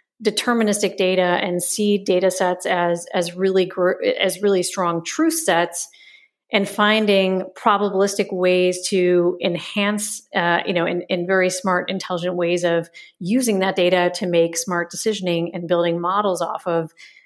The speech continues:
that is really where that future is gonna lie. Because the reality is, the amount of deterministic data that this ecosystem uses, considering all the complications of privacy, is not going to expand exponentially.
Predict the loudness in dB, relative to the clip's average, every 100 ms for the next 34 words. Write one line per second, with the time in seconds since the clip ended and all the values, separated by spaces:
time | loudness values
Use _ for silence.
0 | _ -8 0 2 2 2 2 2 2 2
1 | 4 4 2 0 -4 -2 -4 -4 -2 0
2 | 0 -2 -2 -2 -2 0 2 2 2 2
3 | 0 -2 _ _ _ _ _ 0 2 4
4 | 2 2 0 -2 -4 -4 -2 -2 -4 -2
5 | 0 2 0 -2 -4 -6 -4 -4 -4 -4
6 | -4 -4 -4 0 0 2 4 4 2 0
7 | -4 -6 -4 -4 -2 0 2 0 0 0
8 | -2 -4 -4 -4 -2 -2 0 0 -2 -4
9 | -4 -2 -2 -2 -4 -8 -10 -18 -6 0
10 | 0 2 2 2 0 -2 -4 -2 -2 -4
11 | -6 -6 -6 -6 -8 -12